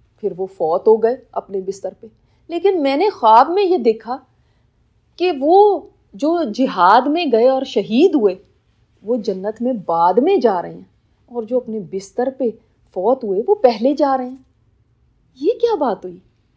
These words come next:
आप तो सोचते ना, शहीद का बहुत मकाम है, उनको तो पहले जाना चाहिए। आप सल्लल्लाहु अलैहि वसल्लम ने फरमाया, "वो जो बाद में फौत हुए, क्या उनको एक रमज़ान और नहीं मिला?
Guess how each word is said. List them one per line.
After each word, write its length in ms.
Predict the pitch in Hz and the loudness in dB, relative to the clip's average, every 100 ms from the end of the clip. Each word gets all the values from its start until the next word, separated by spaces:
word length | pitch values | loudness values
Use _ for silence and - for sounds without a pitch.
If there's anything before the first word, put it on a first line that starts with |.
| _ _ _ _ _ - | _ _ _ _ _ -20
आप 140 | - | -8
तो 80 | 277 | -6
सोचते 300 | 269 226 285 | -2 -2 2
ना, 100 | 466 | 0
शहीद 360 | 339 247 226 214 | 0 -2 -4 -4
का 120 | 285 | -4
बहुत 340 | 220 220 277 | -2 -4 -4
मकाम 480 | 302 269 220 233 339 | -4 -6 -6 -4 -4
है, 80 | 285 - _ _ _ | -6 -10 _ _ _
उनको 240 | 247 247 302 | -10 -8 -4
तो 80 | 302 | -2
पहले 320 | 254 277 403 | 0 2 2
जाना 280 | 339 269 269 | 2 0 0
चाहिए। 300 | 240 214 - _ _ _ _ _ _ 190 | 0 -2 -14 _ _ _ _ _ _ -18
आप 180 | 185 | -18
सल्लल्लाहु 640 | - - 180 185 180 180 185 | -18 -18 -16 -16 -16 -18 -16
अलैहि 180 | 180 | -16
वसल्लम 380 | 185 - 180 180 | -16 -16 -18 -16
ने 120 | 185 | -20
फरमाया, 560 | 190 190 175 180 185 269 _ _ _ _ | -18 -20 -20 -18 -16 -16 _ _ _ _
"वो 320 | 196 214 254 254 | -12 -6 -6 -6
जो 140 | 262 | -8
बाद 360 | 196 170 175 175 | -12 -16 -16 -10
में 180 | 240 294 | -10 -8
फौत 320 | 214 190 190 | -10 -12 -16
हुए, 180 | 180 190 _ _ - | -20 -20 _ _ -18
क्या 140 | 240 | -14
उनको 240 | 233 233 | -14 -8
एक 180 | 240 226 | -8 -6
रमज़ान 460 | 226 220 220 220 220 | -8 -10 -12 -12 -12
और 200 | 208 226 | -14 -12
नहीं 160 | 269 | -12
मिला? 200 | 403 320 | -12 -14